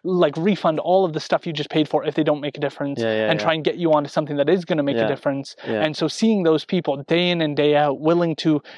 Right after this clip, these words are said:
Speaker 1: go the extra mile for people and yet never receive an ounce of recognition, people asking for discounts from him, like, "Oh, why is it fifty dollars? Why isn't it forty-five dollars?"
Speaker 2: Yeah, yeah, yeah,
Speaker 1: And you're
Speaker 2: yeah.
Speaker 1: like,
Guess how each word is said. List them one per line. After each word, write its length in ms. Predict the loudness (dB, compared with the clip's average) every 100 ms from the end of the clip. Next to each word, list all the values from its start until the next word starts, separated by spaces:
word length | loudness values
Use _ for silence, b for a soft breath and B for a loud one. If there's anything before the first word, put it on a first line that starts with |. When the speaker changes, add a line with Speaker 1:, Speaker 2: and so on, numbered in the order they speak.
| -2
Speaker 1:
go 240 | 2 4 4
the 140 | 2
extra 320 | 0 -2 -2
mile 260 | 0 2 2
for 160 | 0 -6
people 300 | -4 -2 -2
and 160 | 0
yet 140 | 0 0
never 340 | 2 2 2
receive 380 | -2 -2 0 0
an 120 | 0
ounce 360 | 0 0 0 -2
of 100 | -2
recognition, 600 | -2 -2 -4 -2 -2 -2
people 280 | -2 2 2
asking 360 | 2 -2 -6
for 220 | -2 -2 -2 B B 0
discounts 640 | 0 0 -2 -2 0 -4
from 200 | -6 -4 -2
him, 220 | -2 0
like, 180 | -2 -2 B 0
"Oh, 300 | 2 2 -4 0
why 140 | 2 4
is 140 | 2
it 80 | 0
fifty 280 | 0 0 2
dollars? 360 | 2 2 0 2
Why 200 | 4 2
isn't 180 | 0
it 100 | -4
forty-five 480 | 0 0 2 2 4
dollars?" 160 | 2 2
Speaker 2:
Yeah, 100 | 0
yeah, 40 |
yeah, 60 | -2
Speaker 1:
And 80 | 0
you're 100 | 0
Speaker 2:
yeah. 40 |
Speaker 1:
like, 160 | 0